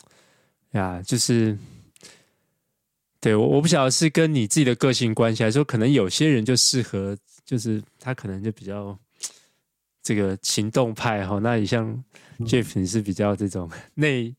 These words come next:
Speaker 1: 内向，可能或是那我们就做这种心灵工作这样子。
Speaker 2: 嗯。
Speaker 1: 不过的确在这个社会当中，我们这个非常高大环境的压力，哈，
Speaker 2: 嗯。
Speaker 1: 社会的压力，甚至教会也给我们各式各样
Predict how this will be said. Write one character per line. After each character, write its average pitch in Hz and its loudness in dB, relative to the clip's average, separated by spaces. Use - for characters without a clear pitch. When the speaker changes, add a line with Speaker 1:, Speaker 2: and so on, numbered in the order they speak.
Speaker 1:
内 151 2
向， 127 0
可 104 -6
能 104 -8
或 117 -10
是 110 -6
那 107 0
我 98 0
们 98 -4
就 110 2
做 123 2
这 113 0
种 95 -2
心 123 2
灵 101 0
工 107 0
作 95 -2
这 - -2
样 101 2
子。 - -8
Speaker 2:
嗯。 123 -12
Speaker 1:
不 131 -2
过 143 4
的 120 4
确 143 4
在 143 4
这 143 0
个 120 4
社 131 4
会 120 4
当 113 0
中， 113 0
我 98 -2
们 101 -6
这 120 -2
个 110 2
非 123 0
常 104 -2
高 113 0
大 110 -2
环 104 -2
境 123 2
的 107 2
压 107 2
力， 104 0
哈， 101 0
Speaker 2:
嗯。 92 2
Speaker 1:
社 117 6
会 107 2
的 98 -2
压 101 -2
力， 101 -2
甚 123 2
至 120 2
教 113 2
会 113 2
也 98 2
给 104 0
我 107 2
们 98 -8
各 117 0
式 110 -2
各 110 0
样 113 2